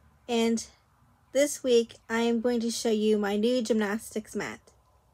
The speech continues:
This video took three days to, to film. When I first got the mat,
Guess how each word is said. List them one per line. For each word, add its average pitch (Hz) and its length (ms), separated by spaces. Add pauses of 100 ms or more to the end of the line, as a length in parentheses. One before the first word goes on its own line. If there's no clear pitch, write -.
(600)
This 262 200
video 254 420
took 226 320
three 269 460
days 233 600 (380)
to, 220 520 (1040)
to 220 140
film. 214 460 (680)
When 240 160
I 233 120
first 262 360
got 233 280
the 226 80
mat, 233 420